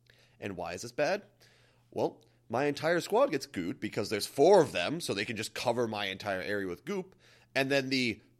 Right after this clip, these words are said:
three or four Sirens, about five Tritons, eight Arthurians, and then the two,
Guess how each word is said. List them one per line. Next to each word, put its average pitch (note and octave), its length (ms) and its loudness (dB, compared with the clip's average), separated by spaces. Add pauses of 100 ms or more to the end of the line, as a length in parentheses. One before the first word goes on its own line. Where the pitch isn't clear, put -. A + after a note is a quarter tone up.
(840)
three D#3 320 2
or D#3+ 100 6
four C#3 320 0
Sirens, D#3 1080 2 (480)
about A#2 380 0
five D3+ 400 -2
Tritons, D3 1120 0 (760)
eight D#3 480 2 (560)
Arthurians, D3+ 1080 0 (300)
and C3 160 0
then C#3+ 160 0
the C3+ 120 0
two, C#3+ 680 0